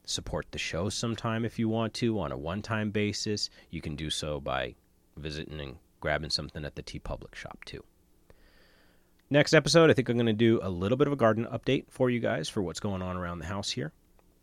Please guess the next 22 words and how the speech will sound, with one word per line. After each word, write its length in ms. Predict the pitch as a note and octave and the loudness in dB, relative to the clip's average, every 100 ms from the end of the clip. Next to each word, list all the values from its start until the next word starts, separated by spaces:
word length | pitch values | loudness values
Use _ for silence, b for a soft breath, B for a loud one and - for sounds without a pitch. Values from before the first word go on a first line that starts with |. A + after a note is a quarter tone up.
| _ _ _ - _ | _ _ _ -20 _
We 100 | - | 2
do 120 | B2+ E3 | 8 10
have 160 | C#3+ | 8
some 140 | - B2+ | 6 4
cannabis 360 | B2 B2 A#2 | 4 4 2
news, 480 | B2 A#2 A#2 A2+ - | 4 4 4 4 6
like 160 | A2+ A#2 | 6 4
I 60 | |
alluded 320 | A2 A2 G#2+ | 4 4 2
to 160 | - G#2+ | 0 -2
last 280 | F2+ E2 - | 0 -2 -2
episode, 560 | B2+ A#2+ B2+ B2 A#2+ | 0 2 6 8 6
with 240 | G#2 F#2 - | 2 -4 -2
regard 440 | F#2+ F2+ F2 E2 | -2 0 -2 -2
to, 480 | - F2+ F2 E2 E2 | -6 -6 -6 -8 -8
um, 340 | F2+ D#2+ D2 C#2+ b b b b b | -6 -6 -8 -16 b b b b b
you 120 | - | -2
know, 120 | E2+ D2+ | -2 0
the 360 | D#2 D2+ - _ _ G#2+ _ _ - - - - | -2 -4 -6 _ _ -20 _ _ -20 -16 -14 -2
continuing 600 | A2+ - A2 A2 A2+ A2 | 0 2 6 8 6 4
progression 680 | - G2+ G2 - B2 B2+ | 2 6 6 6 2 2
of 500 | - G2 G2+ A2+ - | 2 2 2 -4 -14